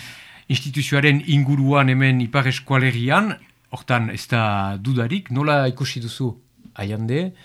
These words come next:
eta debate horren aintzinatzea, urte batez,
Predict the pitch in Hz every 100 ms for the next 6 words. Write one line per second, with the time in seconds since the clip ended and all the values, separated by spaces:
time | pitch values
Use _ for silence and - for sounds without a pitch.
0 | - - 107 113 104 98 92 92 123 123
1 | - 131 117 107 131 123 - 113 117 -
2 | 117 110 - 113 143 - 131 - 123 117
3 | 123 147 -